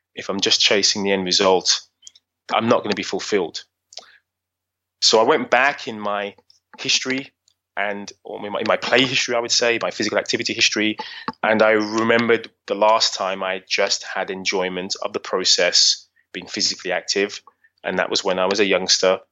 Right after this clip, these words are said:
playing, when I wasn't focusing on how sore my muscles were the next day.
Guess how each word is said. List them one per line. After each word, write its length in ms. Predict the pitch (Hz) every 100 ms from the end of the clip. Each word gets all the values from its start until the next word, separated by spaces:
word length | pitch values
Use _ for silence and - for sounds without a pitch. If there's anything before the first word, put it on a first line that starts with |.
| _ _ -
playing, 340 | 131 90 - _ _ _ _ - _ _ _
when 640 | 82 90 92 92 92 92 90 _ -
I 80 | 90
wasn't 280 | 104 -
focusing 600 | - 101 - - - 95
on 360 | 95 95 95 92 _ _ _
how 140 | - 95
sore 220 | - 104
my 120 | 95
muscles 300 | 104 - -
were 100 | 95
the 60 | 85
next 240 | 82 -
day. 240 | 85 80